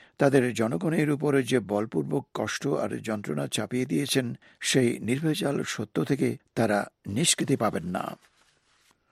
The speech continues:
সত্তর বছরের বেশি সময় ধরে এই শাসনামল দৈহিক যন্ত্রণা, ব্যাপক অনাহার, প্রকাশ্যে মৃত্যুদণ্ড,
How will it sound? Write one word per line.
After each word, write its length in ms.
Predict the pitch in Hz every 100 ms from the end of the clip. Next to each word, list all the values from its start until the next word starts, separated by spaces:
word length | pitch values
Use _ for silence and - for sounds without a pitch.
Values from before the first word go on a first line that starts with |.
| _
সত্তর 460 | - - 143 - 214
বছরের 340 | 214 196 175
বেশি 260 | 170 165 -
সময় 340 | - 165 170
ধরে 240 | 151 147 156
এই 200 | 123 120
শাসনামল 680 | - 110 - 156 170 139 - _ _ -
দৈহিক 540 | 104 120 151 - -
যন্ত্রণা, 520 | 104 110 135 139 147 -
ব্যাপক 460 | 139 98 - 127 -
অনাহার, 540 | - 117 127 147 151 - -
প্রকাশ্যে 520 | - - - - 123
মৃত্যুদণ্ড, 720 | 92 92 - 139 139 135